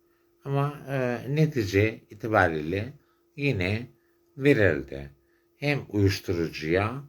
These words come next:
hem de kasten yaralama, kasten adam öldürmeye biraz kısmen aşağı çektiler.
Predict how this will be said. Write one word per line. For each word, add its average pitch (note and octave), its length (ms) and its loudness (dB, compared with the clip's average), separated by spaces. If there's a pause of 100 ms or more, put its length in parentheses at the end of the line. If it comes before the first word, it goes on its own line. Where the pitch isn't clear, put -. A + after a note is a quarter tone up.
(440)
hem G#2+ 340 -4
de A2+ 280 0 (500)
kasten G2 580 -4
yaralama, E2+ 800 -2 (360)
kasten G2+ 640 -2
adam F#2+ 360 -2
öldürmeye D#2+ 920 -4 (1160)
biraz G2+ 560 4
kısmen A2+ 720 -6 (2500)
aşağı G#2+ 680 0
çektiler. C2+ 840 -10